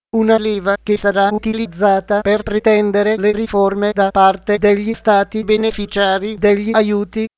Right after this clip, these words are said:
Questa condizione ha rappresentato una svolta nella trattativa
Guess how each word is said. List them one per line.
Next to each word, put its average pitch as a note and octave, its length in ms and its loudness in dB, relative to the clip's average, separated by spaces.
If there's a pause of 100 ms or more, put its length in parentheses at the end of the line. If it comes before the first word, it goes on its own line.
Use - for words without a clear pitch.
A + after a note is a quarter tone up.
(240)
Questa G3+ 460 -2
condizione G#3 800 0
ha G3+ 120 0
rappresentato G#3 1080 -2
una A3 240 2
svolta G3+ 580 0
nella G#3 380 0
trattativa G#3 800 -2